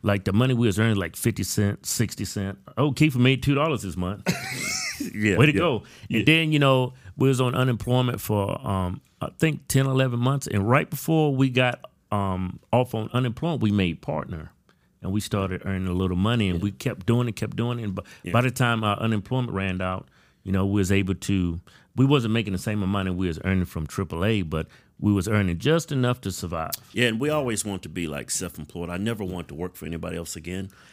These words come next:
Speaker 2: And I thought this
Speaker 1: Yeah.
Speaker 2: was a great opportunity to take advantage of that. And I never would have thought it would have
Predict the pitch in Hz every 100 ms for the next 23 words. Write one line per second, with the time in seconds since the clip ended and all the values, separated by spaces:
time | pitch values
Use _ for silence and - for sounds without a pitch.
0 | - 85 98 98 92 95 87 80 78 92
1 | 85 82 80 98 87 78 82 82 80 92
2 | 90 80 78 76 80 73 - _ _ _
3 | - 117 120 117 131 123 117 101 - 113
4 | 113 - - 101 92 85 78